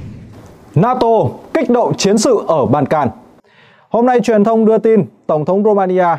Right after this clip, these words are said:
Klaus Iohannis cho biết các cuộc tấn công mới nhắm vào Ukraine diễn ra rất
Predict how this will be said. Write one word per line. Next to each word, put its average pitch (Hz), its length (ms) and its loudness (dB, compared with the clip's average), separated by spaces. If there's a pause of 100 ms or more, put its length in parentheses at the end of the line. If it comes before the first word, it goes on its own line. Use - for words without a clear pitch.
(140)
Klaus 160 420 0
Iohannis 156 680 -2 (420)
cho 220 120 0
biết 262 200 2 (140)
các 262 220 -2
cuộc 160 280 -4
tấn 196 240 -2
công 196 360 -2
mới 170 260 0 (120)
nhắm 160 280 -6
vào 180 120 -4
Ukraine 156 540 -4 (140)
diễn 180 220 -8
ra 165 240 -4
rất 214 200 -2